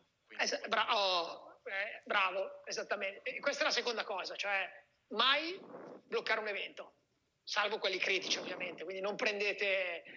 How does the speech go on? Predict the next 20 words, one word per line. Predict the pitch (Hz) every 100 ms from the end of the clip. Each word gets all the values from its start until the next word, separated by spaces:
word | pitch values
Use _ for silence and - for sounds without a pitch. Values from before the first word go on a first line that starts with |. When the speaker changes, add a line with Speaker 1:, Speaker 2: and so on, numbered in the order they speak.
| -
Speaker 2:
Cioè, | - -
una | 240 285
delle | 247
cose | 226 226 226
fondamentali | - 220 202 202 196 220 180 165 156 151 _ _ _ _ _ _
per, | - 196 202 220 226 - - - _ _ _
per | 214
esempio, | 180 190 196 214 214 196
che, | 196
che | -
ci | 160
ha |
aiutato | 196 190 202 202
molto | 202 214 233
a |
migliorare | 202 175 170
la | 190
conversazione | 190 185 185 196 190 208 190 180
è |
stata | - 170 151 147 151